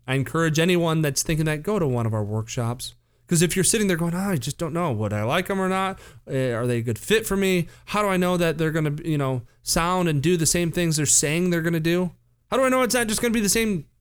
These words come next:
crud that I got now?" Go to a workshop. You can sign up online. You can call our staff. And if you never want an appointment after that, cool.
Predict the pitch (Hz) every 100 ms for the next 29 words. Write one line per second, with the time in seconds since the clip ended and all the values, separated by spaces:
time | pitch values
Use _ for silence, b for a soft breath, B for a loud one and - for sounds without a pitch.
0 | - - 247 240 240 233 254 254 277 131
1 | 95 - _ _ _ _ _ _ - 151
2 | 185 233 185 131 160 208 - 117 85 -
3 | - - _ _ _ _ _ _ _ -
4 | 156 160 - 180 196 196 180 160 147 135
5 | 147 175 117 131 135 - 170 175 143 117
6 | - 175 185 98 90 - _ _ _ _
7 | _ _ _ _ _ _ _ 139 139 175
8 | 175 180 170 160 151 123 - 202 147 123
9 | 113 120 120 - 202 226 98